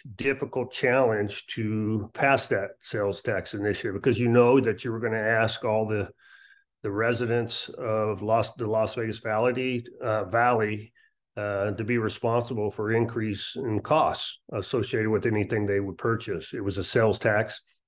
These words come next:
And eventually I was able to, uh, get it passed. And in totality, um, we were able to hire well over twelve hundred police officers as a result. And as a direct result of that, um, we had a safer community.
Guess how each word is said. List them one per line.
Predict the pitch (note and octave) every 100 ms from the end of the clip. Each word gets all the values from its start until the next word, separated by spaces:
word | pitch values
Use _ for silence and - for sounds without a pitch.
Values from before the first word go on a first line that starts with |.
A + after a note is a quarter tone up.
| _ -
And | A2+
eventually | A#2 D3+ D3+ D3
I | C3
was | B2+ C3
able | B2+ A#2+
to, | A#2 B2 A2 G#2+ B2+
uh, | A2
get | B2
it | C3+ C3
passed. | B2+ B2+ E3 - - _ _ - _ _ -
And | A#2 A#2 A#2 A#2 B2+
in | A#2+ A#2
totality, | B2+ B2 C3 D#3 C3+ A#2+ A#2+
um, | A#2+ G#2+ - A2+ G#2 G#2 G#2 -
we | B2 A2+
were | A2+
able | A#2+ A#2+ A#2
to |
hire | - A#2 A#2 A2
well | A2+ A2+ A2+
over | G#2+ G2+
twelve | - G#2+ G2
hundred | G#2+ G2+ F2+
police | A#2 G#2+ A2+
officers | F#2+ - G#2+ F2+ - -
as | A2 F#2+
a |
result. | F#2+ F#2 A#2+ - - - - - _ _ -
And | G#2+ G#2+ -
as | A2+ G#2
a | A2
direct | A#2 A#2 A#2
result | A2+ A#2 A2
of | A2
that, | A2 B2 - -
um, | A#2+ G2+ G#2
we | G#2
had | G#2
a | G2+
safer | - G#2 G2
community. | - A2 A2 G2 E2+